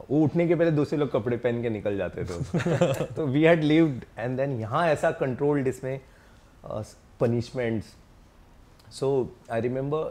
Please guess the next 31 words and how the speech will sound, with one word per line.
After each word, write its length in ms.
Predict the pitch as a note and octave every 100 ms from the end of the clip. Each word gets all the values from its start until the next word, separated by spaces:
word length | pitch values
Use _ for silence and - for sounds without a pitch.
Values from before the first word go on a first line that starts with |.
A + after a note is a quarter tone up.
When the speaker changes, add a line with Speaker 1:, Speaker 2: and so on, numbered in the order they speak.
| - - -
Speaker 1:
uh, 80 | G#2 -
for 120 | B2+
first 540 | A#2+ C3+ D3 D3 - C#3+
sem, 340 | C3+ C#3+ C#3
like 220 | A#2+ A#2
when 180 | A2+ A#2+
we 120 | A#2+
were 160 | A#2 G2
there, 160 | A2 - - - - - B2+
it 60 |
was 120 | D#3
a 100 | F#3+ D3+
dormitory। 420 | B2+ G#2+ - C2 - - -
Dormitory, 340 | G#2 G#2+ G2+ A2+ -
thirteen 340 | C3+ - C3 A#2+
of 120 | A#2
our 200 | A#2 G#2+
course 380 | - A2 - A2+
mates 260 | G2 -
used 160 | G2 -
to 80 | F#2+
be, 160 | G2
you 340 | F2+ E2+ F#2 G2
know, 140 | - -
sleeping 320 | G2 F2 F#2+
in 80 | F#2
that 180 | F#2+ F2
dormitory, 400 | F2 F2 F2 -
and 160 | G2 F#2+
we 120 | F#2
had 140 | F#2